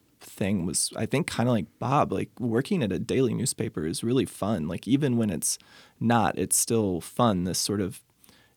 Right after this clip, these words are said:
daily race. I, it's called <laughs> the Daily Miracle, you know, because you never think it's actually <laughs> gonna work out, and it still arrives on everyone's doorstep, um,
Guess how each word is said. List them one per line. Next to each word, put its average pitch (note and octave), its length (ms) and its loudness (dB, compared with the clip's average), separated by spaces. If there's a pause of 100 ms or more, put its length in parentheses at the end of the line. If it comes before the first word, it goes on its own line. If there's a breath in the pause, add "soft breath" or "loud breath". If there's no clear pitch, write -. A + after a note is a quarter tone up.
(160 soft breath)
daily G2 720 2 (680 soft breath)
race. G#2 400 2
I, F#2 60 2
it's F#2+ 240 2
called A2 260 -2
<laughs> - 300 0
the F#3+ 120 8 (120)
Daily B2+ 300 8
Miracle, A2+ 480 2
you A2 120 4
know, G#2+ 120 2
because A2 280 0
you B2 60 4
never A2 280 4
think A#2 220 -2
it's - 120 -2
actually - 380 0
<laughs> - 200 6
gonna A3 180 2
work D3 240 4
out, G#2+ 180 4
and A2 120 2
it A2 100 -2
still A2 260 0
arrives G#2+ 340 -2
on A#2+ 80 -2
everyone's B2 340 -2
doorstep, A#2+ 520 -6
um, - 260 -6